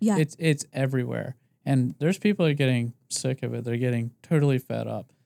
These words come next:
Speaker 2: The left is losing the left because leftism used to be,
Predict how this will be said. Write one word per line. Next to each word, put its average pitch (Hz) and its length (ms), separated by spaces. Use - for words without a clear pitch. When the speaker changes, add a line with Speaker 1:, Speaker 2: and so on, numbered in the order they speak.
Speaker 2:
The 127 120
left 185 340
is 135 160
losing 151 400
the 113 80
left 120 500
because 123 360
leftism 131 760
used 120 280
to 117 60
be, 107 380